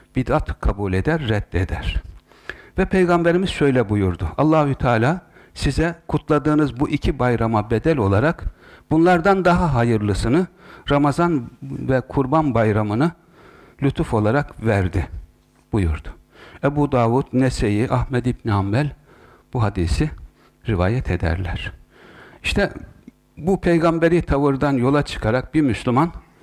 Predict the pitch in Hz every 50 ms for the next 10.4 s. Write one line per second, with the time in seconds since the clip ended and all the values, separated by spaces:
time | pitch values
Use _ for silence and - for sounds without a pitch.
0 | - - - - - - - - - 175 170 156 - - - - - - 151 -
1 | - - 180 151 151 139 135 135 127 135 135 147 156 156 135 120 101 - 117 104
2 | 101 98 135 165 170 - - - _ - - _ _ - 139 127 - - - 151
3 | 113 113 104 98 110 98 95 95 135 151 185 160 - - 101 90 101 135 156 180
4 | 156 - - - - 107 92 85 82 78 71 - - - - - - - - -
5 | - - _ _ _ _ _ _ _ _ _ - - _ - - _ - - -
6 | - - - - - - - - - - - _ _ _ - 208 208 - 214 214
7 | 185 - - - - - 147 147 135 135 131 127 131 127 127 131 139 139 139 -
8 | _ _ _ - - _ _ - - - 190 175 - 175 170 160 151 - 160 160
9 | 156 151 151 147 143 143 135 - - 151 151 165 160 151 - - - 135 127 127
10 | 123 113 107 98 110 101 98 110